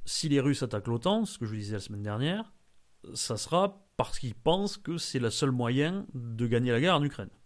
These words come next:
définitivement. Or, je vous rappelle que dans l'esprit de Poutine, la guerre en Ukraine, et gagner la guerre en Ukraine, c'était le moyen d'obtenir,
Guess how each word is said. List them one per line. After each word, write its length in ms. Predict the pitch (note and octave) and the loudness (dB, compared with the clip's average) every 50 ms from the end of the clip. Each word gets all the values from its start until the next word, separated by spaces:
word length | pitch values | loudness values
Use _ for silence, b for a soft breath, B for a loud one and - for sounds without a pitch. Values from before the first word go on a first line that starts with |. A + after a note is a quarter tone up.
| _ - _ _ - | _ -20 _ _ -6
définitivement. 500 | B2 A2 - A#2+ A2 - A2+ G#2+ F#2+ - - _ _ _ - - - _ _ - - _ _ _ - | -6 -6 -4 -6 -8 -8 -8 -10 -10 -10 -12 _ _ _ -20 -20 -20 _ _ -20 -20 _ _ _ -4
Or, 200 | - B2 A#2 G2+ | 0 0 0 0
je 80 | F#2 G2 | -2 -6
vous 80 | G2+ | -4
rappelle 340 | F#2+ G#2+ A2+ C#3 F#3 G3 F3 | -4 -2 0 0 0 0 0
que 240 | - D3+ D#3+ F3 D#3+ | -2 -2 -2 -2 -2
dans 120 | A#2+ A2 | -2 -4
l'esprit 260 | A2 G#2+ - - A2 - | -4 -6 -8 -8 -12 -12
de 40 | |
Poutine, 360 | - A2+ G#2 - E3 F#3+ F#3+ E3 | -10 -12 -10 -8 -6 -4 -4 -2
la 180 | C3 B2 B2 | 0 0 2
guerre 200 | B2 B2+ A2+ G2+ | 2 2 0 0
en 60 | G2 | -2
Ukraine, 360 | G#2 G#2 - - E3+ F#3 G3+ E3+ | -6 -8 -4 -2 -2 -2 -2 -4
et 80 | A#2+ | -4
gagner 240 | G#2 A2 G#2+ A2 G2+ | -4 -4 -4 -4 -4
la 80 | G2 G2 | -4 -4
guerre 140 | G2 F#2 | -6 -6
en 40 | F#2 | -6
Ukraine, 300 | G#2+ A2 - F3+ F#3 F#3+ B B B B B | -8 -4 -4 -4 -4 -4 B B B B B
c'était 380 | B - - D3 C#3 C#3+ D3 C#3 | B -4 -2 -2 0 2 2 2
le 100 | B2+ B2 | 2 2
moyen 320 | A#2+ A#2 A#2+ B2 C#3 C3 | 0 0 0 0 0 0
d'obtenir, 640 | B2 A#2 A#2 A2 - A#2 A2+ B2 D3+ F3+ G3 F#3+ - | 0 -2 -4 -4 -4 -4 -2 0 0 0 -2 -4 -6